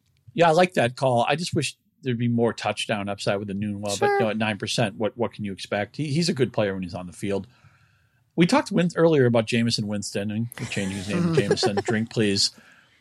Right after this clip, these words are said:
Speaker 1: He's got his guys. He, he likes Cameron Brate. He likes Mike Evans. Of course, everybody does. And he likes Adam Humphries. You know, Humphries in his last seven games has four touchdowns. He has an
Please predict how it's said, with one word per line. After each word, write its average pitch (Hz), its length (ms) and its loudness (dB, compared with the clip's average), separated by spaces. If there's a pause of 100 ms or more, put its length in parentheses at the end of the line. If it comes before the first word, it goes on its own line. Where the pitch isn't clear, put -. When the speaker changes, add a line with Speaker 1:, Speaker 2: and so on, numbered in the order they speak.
(240)
Speaker 1:
He's 196 340 6
got 220 160 4
his 208 160 4
guys. 214 480 -2
He, 127 200 0
he 135 180 -4
likes 160 240 2
Cameron 104 300 -4
Brate. 101 260 -2
He 123 80 2
likes 160 240 2
Mike 101 200 -2
Evans. 92 300 -4
Of - 60 -18
course, - 200 -6
everybody 90 280 -8
does. 92 320 -6
And 123 100 -4
he 160 60 0
likes 185 280 4
Adam 147 280 0
Humphries. 120 560 -4
You 113 60 -4
know, 98 40 -4
Humphries 175 380 0
in - 40 -4
his 127 120 -2
last 127 180 4
seven 123 220 0
games 110 260 -2
has 95 120 -8
four 139 200 -2
touchdowns. 101 640 -6
He 113 80 0
has 107 100 0
an 107 80 -6